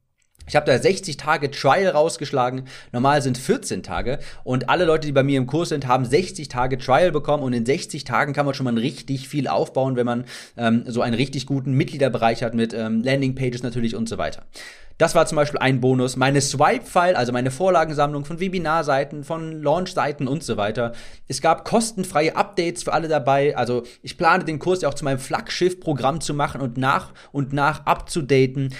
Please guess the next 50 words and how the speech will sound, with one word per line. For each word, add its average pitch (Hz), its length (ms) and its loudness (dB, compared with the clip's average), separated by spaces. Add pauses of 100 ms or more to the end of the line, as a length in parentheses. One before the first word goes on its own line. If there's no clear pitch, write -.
(120)
spezifische 180 720 -2
Copywriting-Kurse 156 720 0
hinzuzufügen. 147 760 -4 (200)
Der 143 60 -2
nächste 160 320 2
wird 151 100 -2
zum 151 100 -4
Beispiel 139 400 2
Facebook-Ads 151 920 0
und 117 140 -4
der 120 120 2
wird, 123 180 -2 (340)
der 120 100 2
wird - 440 0
die 120 60 -4
Bombe, 139 440 4
sage 151 240 4
ich 139 80 -4
euch, 147 100 -2
Leute, 147 160 2
da 131 80 0
habe 123 100 0
ich 123 100 -4
richtig 175 340 -2
coole 156 200 -2
Ideen. 123 360 0 (260)
Es 135 160 -8
gab 147 260 4
Q 196 260 -2
and 156 140 -2
A-Calls 165 460 2
dabei, 139 320 2
die 135 240 -4
ich 135 140 -4
nach 131 180 2
dem 131 240 -2
Kurs, 147 320 -4
wenn 127 140 2
der 127 100 2
fertig 135 320 0
ist, 120 240 -6
anhängen 123 320 0
werde. 117 300 2 (280)
Und 220 240 4
zum 175 120 0
Beispiel 143 320 4
auch 123 240 2
ein 120 160 -2
Bonus 139 320 0
war, 123 220 0